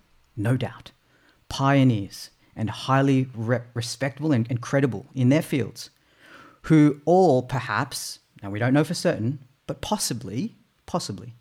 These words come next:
felt that they didn't have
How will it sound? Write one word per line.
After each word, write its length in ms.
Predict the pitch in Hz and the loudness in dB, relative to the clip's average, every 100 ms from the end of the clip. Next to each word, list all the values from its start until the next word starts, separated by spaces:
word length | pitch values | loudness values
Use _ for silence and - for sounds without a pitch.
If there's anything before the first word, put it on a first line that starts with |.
| _ _ _ _ _ | _ _ _ _ _
felt 680 | - - 196 147 - - - _ _ _ _ _ _ _ _ _ _ _ _ _ _ - | -18 -4 0 0 -2 -12 -16 _ _ _ _ _ _ _ _ _ _ _ _ _ _ -8
that 440 | 139 131 123 - | -4 -4 -4 -4
they 160 | 131 127 | 0 0
didn't 420 | 110 143 175 160 | 2 2 4 2
have 560 | - - 165 147 120 | -2 -2 0 0 -2